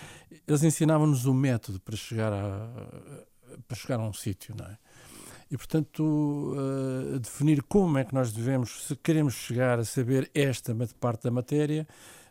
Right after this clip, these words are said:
que, que, como é que devemos de fazer, que, que passos devemos dar até lá chegar, que livros devemos escolher, et cetera. E isso tem-me facilitado muito ao longo da vida para, eh,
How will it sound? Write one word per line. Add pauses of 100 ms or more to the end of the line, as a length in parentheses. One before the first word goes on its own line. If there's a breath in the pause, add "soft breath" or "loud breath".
(120)
que,
que,
como
é
que
devemos
de
fazer,
que,
que
passos
devemos
dar
até
lá
chegar,
que
livros
devemos
escolher,
et
cetera.
E
isso (800 loud breath)
tem-me
facilitado
muito
ao
longo
da
vida
para,
eh,